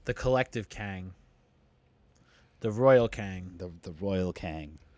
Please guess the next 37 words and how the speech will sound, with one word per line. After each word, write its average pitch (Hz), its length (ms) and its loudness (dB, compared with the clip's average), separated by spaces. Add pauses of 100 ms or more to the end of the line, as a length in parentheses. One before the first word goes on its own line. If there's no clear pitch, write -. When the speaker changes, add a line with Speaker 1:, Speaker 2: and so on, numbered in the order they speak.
(340)
Speaker 1:
The 107 80 -12
Royal 107 280 -2
Kang. 95 420 -8 (640)
Yeah, 175 200 4
man, 214 400 2 (180)
I'm 151 160 -2
down 175 260 6
to 202 40 0
see 196 300 2
it. 233 160 0
I'll, 170 300 2
I'll 143 320 0
go. 180 480 8 (540)
Uh, 139 340 8
I'll 147 180 8
watch 160 280 8
our, 170 380 10
I'll 151 180 4
watch 160 260 4
our 165 120 6
boys 151 300 6
and 151 120 -2
girls 147 300 4
fight 135 240 6
'em 131 120 0
up. 147 200 2
I 131 80 6
don't 139 160 0
care 139 240 6
who 123 160 0
it 113 80 0
is. 131 260 0
I'm 135 200 2
easy. 120 340 0 (360)
Speaker 2:
Mm-hmm. 139 300 -8
Speaker 1:
Um, 139 720 4 (960)
I, 226 160 10